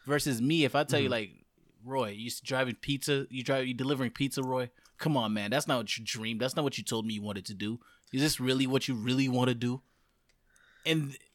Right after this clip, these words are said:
Speaker 2: I would have been like, "Well, I'm actually not delivering."
Speaker 1: Yeah. <laughs> Like, if I ran into you, like, five years and you tell me you're running pizza, I'm like, "Roy, what the fuck? You're, what? Delivering
Speaker 2: Mm-hmm.
Speaker 1: pizza? You're,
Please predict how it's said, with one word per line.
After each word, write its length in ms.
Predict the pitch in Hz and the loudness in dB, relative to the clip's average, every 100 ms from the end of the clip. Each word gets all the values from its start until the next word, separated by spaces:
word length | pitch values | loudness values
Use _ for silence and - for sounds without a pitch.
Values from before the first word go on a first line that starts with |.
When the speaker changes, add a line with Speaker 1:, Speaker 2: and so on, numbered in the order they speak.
| - | -2
Speaker 2:
I 120 | 117 113 | 2 6
would 80 | 127 | 6
have 60 | |
been 80 | 117 | 6
like, 140 | 107 110 | 2 4
"Well, 120 | 104 | 4
I'm 140 | 104 | 4
actually 280 | 104 - 101 | 2 0 -4
not 100 | 92 | -4
delivering." 360 | 90 92 160 170 | -6 0 8 10
Speaker 1:
Yeah. 460 | 175 170 - 120 - 202 202 | 12 10 8 6 8 8 8
<laughs> 120 | 247 | 6
Like, 160 | 220 208 | 8 10
if 120 | 226 | 12
I 100 | 277 | 12
ran 300 | 254 208 202 | 12 12 12
into 280 | 190 185 196 | 10 8 2
you, 140 | 190 | 4
like, 220 | 175 165 - | 8 6 8
five 240 | 170 160 | 6 8
years 140 | 156 | 2
and 80 | 147 | 0
you 60 | 156 | 0
tell 200 | 160 151 | 2 2
me 80 | 143 | 0
you're 100 | 135 | 0
running 240 | 131 120 | 0 -2
pizza, 240 | - 127 | -4 -4
I'm 80 | 143 | 0
like, 220 | 151 107 | 0 -2
"Roy, 300 | 110 135 110 107 | -2 -2 -2 -4
what 160 | 135 | -10
the 60 | 143 | -8
fuck? 280 | - 139 - | -4 -4 -4
You're, 240 | 123 139 151 - | -6 -4 -4 -4
what? 320 | 113 302 453 175 - _ _ _ | 4 6 4 0 -18 _ _ _
Delivering 320 | 165 233 175 | 0 2 0
Speaker 2:
Mm-hmm. 20 | - 190 | 2 4
Speaker 1:
pizza? 380 | 330 147 160 - _ - - _ _ - | 4 4 2 2 _ -18 -18 _ _ 0
You're, 220 | 151 | 2